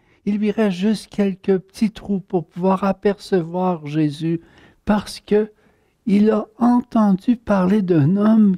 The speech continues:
qui n'accuse pas. C'est quelque chose de tellement rare. Un homme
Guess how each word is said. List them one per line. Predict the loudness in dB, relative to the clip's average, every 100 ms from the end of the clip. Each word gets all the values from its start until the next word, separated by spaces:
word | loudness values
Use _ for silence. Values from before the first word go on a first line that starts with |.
| -4
qui | 0 0
n'accuse | 2 2 0 -4 -2 -2 -4
pas. | -16 -20 -20 _ _ _ _ _ _ _ _
C'est | -2 2
quelque | 2 0
chose | 0 0 2
de | -2
tellement | -2 _ 2 4 4 2 -2
rare. | -6 -8 -10 -20 _ _ _ _ -2
Un | 2 4 4
homme | 2 0 -2 -4